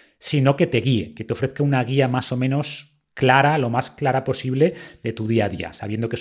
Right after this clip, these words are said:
que, que el plan va a ir cambiando, ¿no? Muy importante también empezar pequeño. O sea,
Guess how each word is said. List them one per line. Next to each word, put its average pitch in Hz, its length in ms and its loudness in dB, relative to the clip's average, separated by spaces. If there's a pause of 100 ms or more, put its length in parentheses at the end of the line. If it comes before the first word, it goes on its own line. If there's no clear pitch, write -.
que, 101 200 -6
que - 80 -10
el 101 100 -10
plan 117 300 -2
va 107 60 -2
a 110 40 -2
ir 104 120 -4
cambiando, 92 540 -8
¿no? 127 240 -12 (1080)
Muy 147 200 2
importante 151 420 4
también 139 540 2
empezar 120 520 0
pequeño. 95 540 -4
O - 40 -20
sea, 92 640 -10